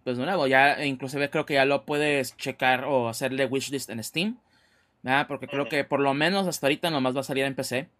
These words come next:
Speaker 1: Ah,
Speaker 2: Ujú.
Speaker 1: entonces, este, pues sí, pero va a ser principalmente, ¿no? Una novela visual, pero va a tener sus elementos de puzzle y así, o sea, pero va a ser más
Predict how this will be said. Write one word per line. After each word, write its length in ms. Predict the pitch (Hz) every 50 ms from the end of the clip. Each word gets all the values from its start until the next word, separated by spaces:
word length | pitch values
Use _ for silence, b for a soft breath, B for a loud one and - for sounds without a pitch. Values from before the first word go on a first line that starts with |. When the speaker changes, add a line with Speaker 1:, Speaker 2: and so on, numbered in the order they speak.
| _ _ _ _ _ _ _ _ _ _ _ _ _ _ -
Speaker 1:
Ah, 680 | 123 131 127 123 123 120 117 117 113 113 110 110 107 104
Speaker 2:
Ujú. 220 | - 135 127 120 - - _ _ _ _
Speaker 1:
entonces, 920 | 131 127 123 139 135 127 127 - 165 151 147 143 135 131 - - - -
este, 420 | - 131 131 123 - - - 135 127
pues 160 | - 131 -
sí, 100 | 208 208
pero 140 | 196 170 156
va 80 | 151
a 40 | 147
ser 400 | - - 165 160 160 139 - - b b b b b b b b b b _
principalmente, 920 | 190 185 180 - - 170 - 208 247 269 262 226 220 240 233 - 180 156
¿no? 160 | 151 160 170 170
Una 180 | 175 175 180
novela 400 | 180 165 143 143 143 151 165 165
visual, 380 | 160 147 127 - 208 220 240 233
pero 160 | - 185 165
va 80 | 139 147
a 60 | 143
tener 260 | - 156 147 147 143
sus 220 | 139 - 151 - 147
elementos 480 | 135 127 127 127 127 127 127 135 123
de 80 | 135 131
puzzle 420 | - - 156 160 160 - - 156 143
y 40 | 131
así, 260 | 120 120 - 196 202 180
o 40 |
sea, 300 | 156 143 131 - 131 120
pero 200 | - 135 127 127
va 100 | 127 139
a 20 | 135
ser 320 | - 165 156 151 151 151 b b b b b b b b b _
más 640 | 139 147 160 165 165 165 165 156 151 - - -